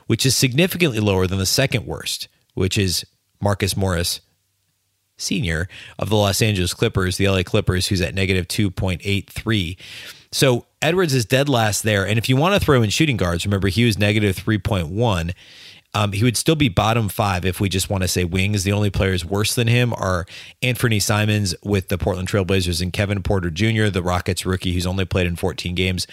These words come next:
Both have worse defensive Real Plus Minus ratings than Anthony Edwards. So he would be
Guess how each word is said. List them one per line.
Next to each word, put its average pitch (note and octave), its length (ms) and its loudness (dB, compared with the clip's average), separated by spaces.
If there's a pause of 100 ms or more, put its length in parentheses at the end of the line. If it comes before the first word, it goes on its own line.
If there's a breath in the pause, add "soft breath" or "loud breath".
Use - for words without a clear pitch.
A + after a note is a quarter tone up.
(300 loud breath)
Both C#3+ 220 2
have C3 340 2
worse A#2+ 340 2
defensive A2 580 0 (280)
Real G#2+ 140 2
Plus G2 260 0
Minus G2 380 0
ratings F2+ 420 0 (440 loud breath)
than A2 240 0
Anthony G2+ 400 0
Edwards. E2 260 -2
So A2+ 80 2
he B2+ 220 4
would B2 180 2
be G#2+ 320 2